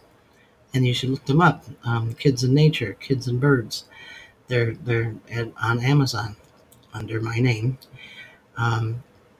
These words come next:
uh, so that they'll start learning what is going on in the world around them rather than what's going on on their iPads or their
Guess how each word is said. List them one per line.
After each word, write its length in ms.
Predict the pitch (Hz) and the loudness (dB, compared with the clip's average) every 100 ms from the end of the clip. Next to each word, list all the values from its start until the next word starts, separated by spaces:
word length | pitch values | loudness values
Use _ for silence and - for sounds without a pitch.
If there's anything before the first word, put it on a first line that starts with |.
| _ _ _ _ _ | _ _ _ _ _
uh, 80 | 143 131 | -4 -2
so 240 | - 151 139 | 4 6 8
that 220 | 139 139 | 6 6
they'll 180 | 156 160 | 4 4
start 360 | 160 151 143 | 4 4 4
learning 520 | 117 139 147 131 123 - _ - 117 | 4 6 8 6 2 -4 _ -20 -4
what 220 | 131 - _ _ _ | -4 -4 _ _ _
is 140 | 127 - | -10 -2
going 280 | 135 127 127 | 2 2 4
on 80 | |
in 80 | 123 | 2
the 80 | 120 | 2
world 260 | 123 131 120 120 | 2 2 0 0
around 280 | 120 135 | 4 4
them 200 | 127 117 | 4 0
rather 280 | 113 120 117 | 2 2 2
than 160 | 117 120 | 0 0
what's 180 | 120 - | -2 -2
going 320 | 120 120 113 | -2 0 0
on 120 | 117 | 0
on 120 | 113 | -2
their 140 | 113 117 | -4 -6
iPads 580 | 113 117 - 110 110 | -4 -4 -4 -8 -8
or 80 | 110 | -12
their 180 | 107 | -10